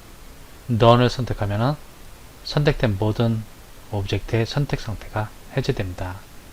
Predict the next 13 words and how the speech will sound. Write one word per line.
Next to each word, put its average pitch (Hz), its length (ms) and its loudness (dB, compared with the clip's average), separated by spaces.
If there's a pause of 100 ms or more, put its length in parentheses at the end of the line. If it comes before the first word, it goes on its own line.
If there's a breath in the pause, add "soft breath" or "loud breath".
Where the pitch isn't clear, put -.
(360)
그리고 120 440 2 (400)
인버트는 127 500 6 (640)
얘를 131 160 10
선택하면은 135 880 4 (160)
두 - 160 -2
개는 107 240 4
선택 135 260 4
안 101 120 4
돼 95 100 -2
있고 - 140 -6
하나는 117 220 0
선택되는데 110 680 -2 (680)
이제 120 280 0